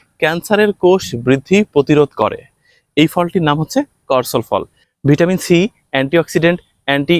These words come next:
ইনফ্ল্যামেটরি উপাদান সমৃদ্ধ এই ফলটিকে সুস্বাদু কোনো ফল না বলে মেডিসিন বলাটাই শ্রেয়। যারা ক্যান্সার আক্রান্ত কিংবা ক্যান্সারের ঝুঁকি প্রতিরোধ করতে এই ফলটি খাওয়া অত্যাবশ্যক।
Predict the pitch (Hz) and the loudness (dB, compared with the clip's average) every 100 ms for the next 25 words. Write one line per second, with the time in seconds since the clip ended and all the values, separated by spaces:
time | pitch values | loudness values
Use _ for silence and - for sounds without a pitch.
0 | - 143 165 165 160 160 139 135 147 - | 2 0 0 0 0 0 0 -2 -2 -2
1 | 117 123 131 160 151 - 117 - 135 143 | 0 0 0 0 -2 0 -2 -2 -2 0
2 | 220 - _ - 185 - 190 196 202 196 | -2 -8 _ -4 -2 0 0 2 2 0
3 | - 131 143 160 151 104 - _ - 123 | 0 0 0 0 2 0 -4 _ -2 0
4 | 131 147 - 170 117 123 156 117 - - | 2 0 -2 0 0 -2 -2 -2 -2 -4
5 | 98 - _ _ _ _ - 117 120 135 | -4 -6 _ _ _ _ -6 -4 -2 -2
6 | 131 - 151 - 160 175 220 - 175 151 | -2 -4 -4 -4 -4 -4 -6 -4 -2 -2
7 | - - _ - 131 127 147 143 120 143 | -4 -10 _ -6 -6 -4 0 0 0 -4
8 | - 170 - 143 - 147 143 147 139 104 | -2 -2 0 0 2 0 0 -2 0 -2
9 | 101 - _ - 135 - 139 135 170 - | -4 -8 _ -2 -2 -2 -6 -2 -6 -4
10 | 120 147 220 - 131 - 101 - - | -2 -2 -6 -8 -8 -4 -4 -4 -12